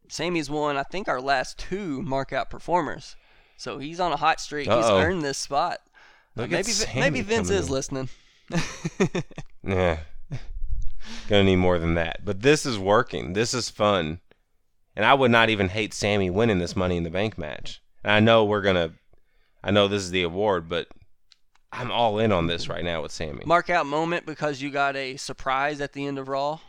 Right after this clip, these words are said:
Speaker 1: maybe?
Speaker 2: Mm-hmm. A little bit, yeah.
Speaker 1: Yeah.
Speaker 2: Uh, just a change up from the normal, m-, kind of my rant that I went on last week or the week before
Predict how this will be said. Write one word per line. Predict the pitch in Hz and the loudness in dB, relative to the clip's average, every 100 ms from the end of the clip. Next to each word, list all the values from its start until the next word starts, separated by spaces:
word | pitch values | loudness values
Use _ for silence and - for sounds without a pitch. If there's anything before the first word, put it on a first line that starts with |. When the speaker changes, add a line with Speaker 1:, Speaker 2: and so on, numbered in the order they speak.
| _ _ _ | _ _ _
Speaker 1:
maybe? | - 90 82 | -6 -2 -2
Speaker 2:
Mm-hmm. | 82 85 _ _ _ _ - | -4 -8 _ _ _ _ -6
A | 107 | 2
little | 120 123 | 4 4
bit, | 110 117 | 4 0
yeah. | 101 87 | -2 -2
Speaker 1:
Yeah. | 135 139 - | -6 -10 -6
Speaker 2:
Uh, | 95 | -6
just | 98 - | -6 -8
a | 95 | -6
change | - 107 95 87 | 0 2 2 0
up | 78 | -4
from | - 92 | -4 -4
the | 87 | -2
normal, | 90 90 90 85 82 _ _ _ _ _ - | 0 0 0 -2 -6 _ _ _ _ _ -12
m-, | 90 - | -12 -2
kind | 110 95 | 2 4
of | |
my | 85 | 4
rant | 80 87 90 85 - - _ _ - | 2 4 4 2 -6 -20 _ _ -8
that | 90 | -4
I | 85 | -2
went | 87 87 | -2 0
on | 85 85 82 - _ - | 0 0 -2 -6 _ -20
last | 82 92 92 90 | -10 -4 -4 -4
week | 92 87 | -8 -8
or | |
the | 82 | -10
week | 85 87 - | -10 -12 -14
before | - 95 87 82 | -8 -4 -4 -6